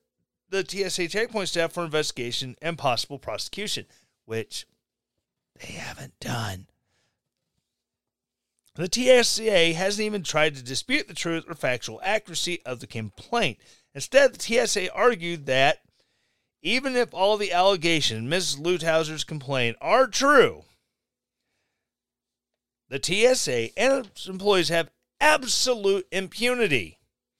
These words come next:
Regardless of what torts, even rape, T S A checkpoint staff commit against travelers, the government claims that federal courts have no jurisdiction to hear lawsuits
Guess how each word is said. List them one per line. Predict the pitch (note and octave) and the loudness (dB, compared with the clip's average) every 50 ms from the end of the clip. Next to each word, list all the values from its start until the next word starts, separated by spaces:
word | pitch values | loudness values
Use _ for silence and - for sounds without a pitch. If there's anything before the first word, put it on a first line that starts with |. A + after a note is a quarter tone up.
| _ _ _ _ | _ _ _ _
Regardless | - B2 D3 F#3+ A3+ B3 A3 F#3+ | -10 0 4 6 6 6 4 2
of | G#3+ F#3+ | -2 0
what | F#3+ G#3 G3 - - _ _ _ _ | 4 4 4 4 2 _ _ _ _
torts, | - - - C4+ A#3+ D#3+ C3 - - - - - - - _ _ _ _ _ _ _ _ _ _ _ _ _ _ _ _ _ | 0 4 6 6 8 6 6 0 -4 -4 -4 -4 -4 -6 _ _ _ _ _ _ _ _ _ _ _ _ _ _ _ _ _
even | - D#3+ F3+ F#3+ E3+ E3 C#3+ C3+ A#2+ A2 | 0 0 2 4 2 2 0 0 -6 -8
rape, | B2 C3+ F3+ G#3 G3+ C#3+ A2+ G#2 - _ - _ _ _ _ _ | -2 2 4 6 6 4 2 0 -4 _ -20 _ _ _ _ _
T | - - A3+ | -4 0 2
S | B3+ B3 - | 2 4 2
A | C4 A#3+ | 0 0
checkpoint | - - A#3 A3+ - - G#3+ G#3 G3+ - | 2 2 2 0 2 -2 -2 -2 -2 -2
staff | - - F#3+ F#3+ G3 F3+ - | -4 -2 0 -2 -2 -2 -6
commit | - - G#3 F3+ C#3+ C3 C3+ - B2 | -8 -6 -4 0 2 0 0 0 -2
against | B2+ A2 A#2 B2+ C3 - - | -6 -4 -4 -6 -6 -8 -4
travelers, | - G#3 G#3+ A#3 A3+ E3+ D3+ C#3 B2+ - - _ _ _ _ _ _ _ | 0 2 2 2 2 0 0 -2 -2 -4 -10 _ _ _ _ _ _ _
the | - D3 | -18 -2
government | C3+ A#3 C4+ D4 C4+ G#3+ E3 - | 2 2 2 2 2 -2 -4 -6
claims | - - D#3 D3+ D#3+ D#3+ C#3+ | -6 -6 -4 -2 -2 -2 -4
that | A#2+ - - | -8 -10 -8
federal | _ F#3+ G3+ G#3+ G#3 - | _ -2 0 2 2 0
courts | G#3 - - F3+ F#3 E3+ - | -2 -4 -2 -2 -2 -2 -2
have | F3+ F#3 E3+ | -4 -4 -4
no | E3 F#3 G#3+ A#3 | -2 -2 -2 -2
jurisdiction | G#3+ G3 A3+ A3+ A3 G3 - A#3+ A#3 A#3 - - A3+ | -2 0 -2 0 0 -2 0 0 0 0 0 -6 -6
to | G3 F#3 | -6 -2
hear | G#3 G#3 - | -2 -2 -2
lawsuits | - D#3+ E3 G#3 A#3+ A3+ - D#3+ C#3 C3+ - | -2 -4 -2 -2 -2 -2 -4 -4 -6 -6 -8